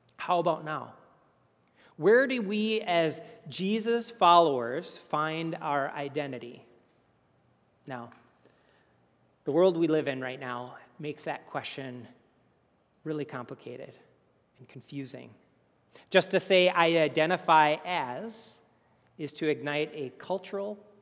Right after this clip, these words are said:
and political storm. We think it's original to the age we live in today,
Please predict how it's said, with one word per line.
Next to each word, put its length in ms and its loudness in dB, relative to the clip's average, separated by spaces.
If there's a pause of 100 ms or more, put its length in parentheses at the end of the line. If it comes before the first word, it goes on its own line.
(300)
and 160 -12
political 480 -6
storm. 340 -12 (2750)
We 140 -2
think 240 -4
it's 400 -10
original 600 0
to 100 -8
the 260 -6 (100)
age 320 -6
we 120 -8
live 220 -6
in 180 -8
today, 560 -12